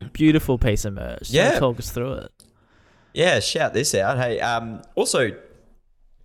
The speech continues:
Speaker 2: um, shout out, I don't know if he listens to our Indigenous Liaison Coordinator, early boss of the week, Jethro
Speaker 1: Jethro.
Speaker 2: Culmer Holt.
Speaker 1: I told him about
Speaker 2: Um,
Speaker 1: the pod the other week, so he could be listening.
Speaker 2: Yeah, I think he, he knows about it. I don't know if it's his,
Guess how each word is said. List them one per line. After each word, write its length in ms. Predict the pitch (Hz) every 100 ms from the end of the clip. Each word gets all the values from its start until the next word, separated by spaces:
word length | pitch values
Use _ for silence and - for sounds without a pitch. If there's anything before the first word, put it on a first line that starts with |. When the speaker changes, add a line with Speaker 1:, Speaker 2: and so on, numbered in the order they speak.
| _ _ -
Speaker 2:
um, 180 | 95 92
shout 300 | 92 123 117
out, 260 | 110 98 - - -
I 100 | 80
don't 120 | 82
know 80 | 80
if 80 | 98
he 80 |
listens 260 | 90 92 98
to 180 | - 98
our 180 | 90 92
Indigenous 480 | 107 107 143 165 -
Liaison 440 | 95 85 160 120 -
Coordinator, 540 | - 85 87 82 73
early 420 | 117 147 85 69 - - - - -
boss 280 | - 90 -
of 100 | 82
the 60 | 78
week, 320 | 78 69 - -
Jethro 720 | 98 - 95 87 85 80 85
Speaker 1:
Jethro. 80 | - -
Speaker 2:
Culmer 260 | 101 87 82
Holt. 260 | 82 - - _
Speaker 1:
I 80 | 135
told 260 | - 151 247
him 100 | 185
about 240 | 82 113
Speaker 2:
Um, 40 | -
Speaker 1:
the 80 |
pod 240 | - 101 98
the 80 | 82
other 160 | 80
week, 260 | 50 135 -
so 380 | 120 107 101 101 - -
he 120 | 127
could 160 | 104 165
be 80 | 254
listening. 340 | - - 208 - - - - - - _ - 135 -
Speaker 2:
Yeah, 200 | 156 220
I 40 |
think 180 | 196 349
he, 260 | - 285 107
he 140 | 107 117
knows 280 | 104 139 135
about 240 | 87 82
it. 20 |
I 40 | 101
don't 140 | 107
know 80 | 85
if 120 | 87
it's 160 | - -
his, 280 | 80 78